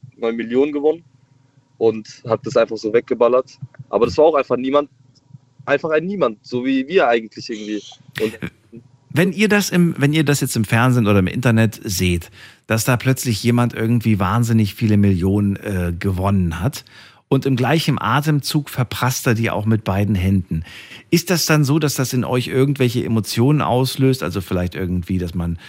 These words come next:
Speaker 2: sauer ist, dass man neidisch ist, dass man irgendwie sich darüber aufregt, weil da hätte man ja was Vernünftiges mit anstellen können.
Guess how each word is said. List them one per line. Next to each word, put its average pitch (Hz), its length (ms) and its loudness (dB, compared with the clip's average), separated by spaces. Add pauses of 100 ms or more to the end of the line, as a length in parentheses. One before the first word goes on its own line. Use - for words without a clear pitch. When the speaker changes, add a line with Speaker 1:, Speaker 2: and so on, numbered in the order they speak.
(160)
Speaker 2:
sauer 127 420 0
ist, 117 360 0
dass - 140 -8
man 90 180 -2
neidisch 117 460 0
ist, 113 380 0
dass 95 160 -6
man 92 220 0
irgendwie 101 500 0
sich 95 160 -2
darüber 90 380 -2
aufregt, 123 680 2
weil 107 120 0
da 98 120 0
hätte 101 160 0
man 101 140 2
ja 92 140 0
was 85 140 -8
Vernünftiges 147 600 2
mit 139 120 0
anstellen 123 540 2
können. 120 260 2